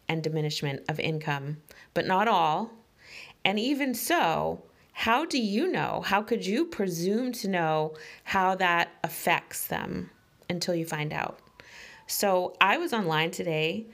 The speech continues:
I was looking at makeup products at Sephora. Um, I happen to have purchased compression socks of all things for my mother. Don't ask. She asked me to <laughs> buy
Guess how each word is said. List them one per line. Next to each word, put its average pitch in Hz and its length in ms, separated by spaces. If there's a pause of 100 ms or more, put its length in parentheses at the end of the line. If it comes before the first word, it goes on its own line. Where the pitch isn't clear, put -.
(360)
I 180 200
was 175 240
looking 185 280
at 170 140
makeup 170 360
products 170 680
at - 220
Sephora. 170 640 (600)
Um, 175 560 (100)
I 175 80
happen 175 340
to 185 140
have 185 220
purchased 175 580 (300)
compression 180 720
socks 175 500
of 170 160
all 160 180
things 165 380
for 165 160
my 156 160
mother. 165 680 (420)
Don't 170 200
ask. 156 380
She - 240
asked 156 240
me 170 100
to - 100
<laughs> - 120
buy 330 200